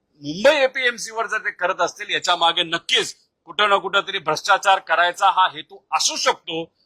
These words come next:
अशी कुठेतरी त्या ठिकाणी चर्चा आहे. त्यामुळे या बाबतीतली माहिती सुद्धा आम्ही सीएस साहेबांना दिलेली आहे. विकास रसाळांनी स्वतःचीच नियुक्ती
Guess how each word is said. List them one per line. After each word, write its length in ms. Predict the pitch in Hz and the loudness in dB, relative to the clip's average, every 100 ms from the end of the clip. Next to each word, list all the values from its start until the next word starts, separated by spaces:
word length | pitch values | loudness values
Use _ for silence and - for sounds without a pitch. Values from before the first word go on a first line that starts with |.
| _ | _
अशी 220 | 139 147 220 | -4 -2 -4
कुठेतरी 340 | 185 185 185 | -6 -6 -4
त्या 160 | 180 170 | 0 -2
ठिकाणी 320 | 165 165 165 | 0 -4 -4
चर्चा 440 | - 185 - 160 | 0 0 0 0
आहे. 100 | 143 | 0
त्यामुळे 520 | - _ _ 156 175 | -2 _ _ -2 2
या 220 | 156 180 170 | 4 6 6
बाबतीतली 560 | 180 175 180 - 190 | 4 2 -4 -18 -16
माहिती 440 | 170 143 175 208 180 | -6 -4 -4 -6 -10
सुद्धा 280 | 175 180 | -2 2
आम्ही 160 | 175 180 | 2 2
सीएस 380 | - 151 170 - | -4 -2 -2 0
साहेबांना 380 | 151 151 156 156 | -2 0 -2 -2
दिलेली 400 | 139 143 143 185 | -4 -4 0 0
आहे. 80 | 226 _ _ | -2 _ _
विकास 420 | 123 147 214 226 | -14 0 0 2
रसाळांनी 560 | 180 156 175 170 175 202 | 0 2 4 4 2 -4
स्वतःचीच 600 | - 143 175 175 226 180 | -6 0 0 0 -6 -12
नियुक्ती 520 | 196 233 - 180 123 | -8 -10 -8 -10 -10